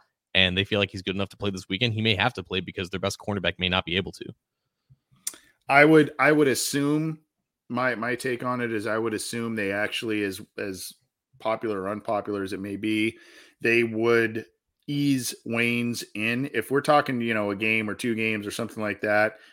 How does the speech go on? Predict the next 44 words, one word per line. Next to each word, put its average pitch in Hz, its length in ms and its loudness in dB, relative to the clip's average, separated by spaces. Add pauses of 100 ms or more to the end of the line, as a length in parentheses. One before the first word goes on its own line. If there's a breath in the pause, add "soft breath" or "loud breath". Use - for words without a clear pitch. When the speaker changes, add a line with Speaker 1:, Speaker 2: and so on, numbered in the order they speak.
(120)
Speaker 2:
that 113 100 -2
he 113 180 -4
had 107 120 0
missed, 107 380 -2
I 101 60 -2
think 107 200 -6
he 113 100 -4
would 101 100 -6
just 101 140 -6
hop 98 240 -2
right 98 200 -2
back 92 260 -2
in 98 100 -4
there. 95 160 -2
But 95 140 -4
I 90 80 -2
think 104 260 -8
just 98 220 -6
the 101 120 0
amount 98 360 -2
of - 120 -16
time 110 540 0 (500 soft breath)
and, 151 140 4
and 143 140 4
not 185 200 8
just, - 280 4
not 165 260 6
just, - 360 4 (180)
you 135 100 0
know, 117 160 2
he, 127 220 -2
it's 127 160 -2
not 165 160 6
like 156 100 2
he 117 80 -2
played 151 340 4
the 131 60 -2
first 110 300 0
five 101 180 2
or 95 60 -2
six - 240 -6
games 95 320 -6
or 92 80 -6
whatever 92 440 -4